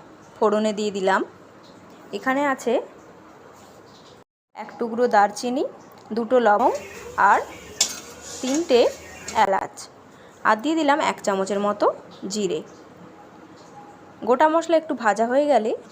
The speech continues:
এখানে আদাটা অ্যাড করব। এখানে বড় চামচে দুই চামচ আদা আমি দিলাম। যেহেতু আর অন্য কোনো মশলা এখানে অ্যাড করছি না, তাই আদার পরিমাণটা একটু বেশি লাগবে। আদাটাকে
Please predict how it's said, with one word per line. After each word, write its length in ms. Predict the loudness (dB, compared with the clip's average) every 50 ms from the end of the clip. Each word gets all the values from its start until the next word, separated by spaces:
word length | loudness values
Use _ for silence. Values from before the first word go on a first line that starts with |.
| -20 -16 -12
এখানে 260 | -6 -2 0 2 2 0 0 -2 -4 -2 0
আদাটা 260 | 2 2 2 4 4 4
অ্যাড 120 | 4 4 2 0
করব। 200 | 0 0 2 4 2 2 2 0 -14 -20 -20 -20 -18 -12 -10 -6
এখানে 200 | -2 2 2 2 4 4
বড় 140 | 4 4 2 0
চামচে 320 | 0 -2 -2 -4 -8 -8 -8 -8
দুই 120 | -6 -8 -6 -2
চামচ 280 | -2 0 0 0 -2 -4 -6 -12 -6 -2 0 0
আদা 140 | 2 2 2 2
আমি 120 | 0 -2 -2 -2
দিলাম। 220 | 0 2 2 2 0 -4 -10 -14 -20 -20 -20 -20 -20 -16 -8 -2
যেহেতু 220 | 0 0 2 4 4 6 6
আর 60 | 6 4 2
অন্য 140 | -2 -2 -4 -4 -4
কোনো 120 | -4 -4 -4 -6
মশলা 240 | -6 -6 -2 0 0 0
এখানে 180 | 0 -2 -4 -2 -2
অ্যাড 140 | -4 -4 -4 -4
করছি 240 | -4 -4 -4 -4 -4 -2 -2
না, 60 | -2 0 2
তাই 120 | 4 4 4 4
আদার 200 | 4 4 2 2 2 0
পরিমাণটা 380 | -2 -2 -2 -2 -2 0 0 0 0
একটু 120 | 0 -2 -2 -2 0
বেশি 200 | -2 -2 0 2 4 4
লাগবে। 280 | 4 2 0 -2 -2 -2 -2 -6 -14 -20 -20 -20 -20 -20 -20 -20 -8 0 2 4
আদাটাকে 400 | 6 6 6 4 4 2 2 -2